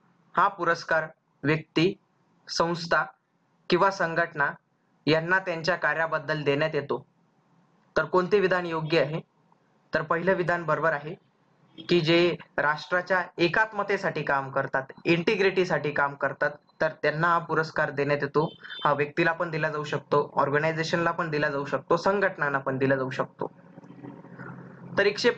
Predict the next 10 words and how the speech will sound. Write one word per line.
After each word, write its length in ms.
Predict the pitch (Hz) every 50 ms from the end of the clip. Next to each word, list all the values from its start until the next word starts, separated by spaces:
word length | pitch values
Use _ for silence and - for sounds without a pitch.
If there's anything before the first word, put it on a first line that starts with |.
| - - - _ _ _ _ _ _
पन्नासव्या 560 | - 185 185 196 208 226 233 214 - 233 233 220
जयंतीच्या 720 | 185 190 190 190 190 185 196 180 185 196 190 185 185 180
वर्षी 540 | 160 156 156 151 - - - 160 165 185
हा 380 | 180 165 151 156 170 175 170 151 - -
स्थापन 400 | - - 165 151 - - 180 170
नाही 140 | 185 196 185
झाला, 200 | 156 131 131 143
तर 160 | - - 170
हा 240 | - - 165 185 202
झाला, 320 | 175 156 131 135 139 170